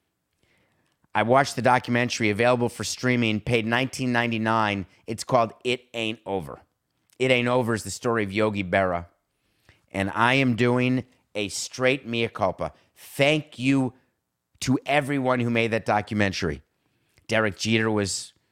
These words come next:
in the documentary. He filmed it from Marlins Park. Yes, I noticed that. Joe Torre, lot of old Yankee players.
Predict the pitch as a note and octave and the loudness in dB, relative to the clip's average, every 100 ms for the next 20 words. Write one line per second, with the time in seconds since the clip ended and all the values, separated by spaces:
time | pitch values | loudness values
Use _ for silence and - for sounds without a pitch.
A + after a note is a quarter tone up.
0 | _ _ G#2 A2 G#2+ G#2+ - G#2+ G#2 - | _ _ -4 0 2 2 0 -2 -2 -2
1 | G2+ - G#2+ A2 F#2 - F2+ F#2 F2+ D2+ | -4 -2 0 2 0 -4 0 0 0 -4
2 | - G#2+ G2 G2 C2 E2 F2 E2 E2 E2 | -4 -2 -2 -4 -8 -6 -6 -6 -8 -8
3 | D2+ - E2 F2+ - _ _ - G#2+ G#2 | -10 -8 -4 -4 -6 _ _ -8 -2 -2
4 | G2 - G#2+ G#2+ G#2+ G2+ _ _ _ _ | -2 -4 0 0 0 -4 _ _ _ _
5 | _ _ _ _ F#2+ G#2 A#2 A#2+ A2+ A2 | _ _ _ _ -2 0 2 -2 -4 -2
6 | A#2 G2 G#2 A2 - G#2 G#2+ G2+ G2 G#2 | -2 -2 -2 -2 -4 -8 -2 0 0 -4
7 | - - | -8 -12